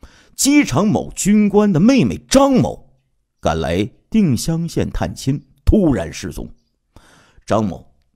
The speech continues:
年仅十九岁，也是一个青春美丽的姑娘。女孩子单身出门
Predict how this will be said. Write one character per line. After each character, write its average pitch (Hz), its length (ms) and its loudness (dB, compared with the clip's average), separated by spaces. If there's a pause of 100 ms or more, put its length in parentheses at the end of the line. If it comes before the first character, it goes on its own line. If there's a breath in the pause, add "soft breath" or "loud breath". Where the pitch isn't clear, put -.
(120)
年 110 380 0
仅 92 280 -10
十 - 160 -10
九 - 180 -10
岁， - 300 -6 (460)
也 92 160 -2
是 87 160 -4
一 95 140 -4
个 85 140 -4
青 285 420 0
春 214 160 6
美 90 280 -2
丽 95 120 -8
的 - 80 -12
姑 160 160 -2
娘。 - 240 -10 (1040 soft breath)
女 117 200 0
孩 120 220 -2
子 123 100 -6
单 156 200 -8
身 143 120 -10
出 165 160 -4
门 113 340 -8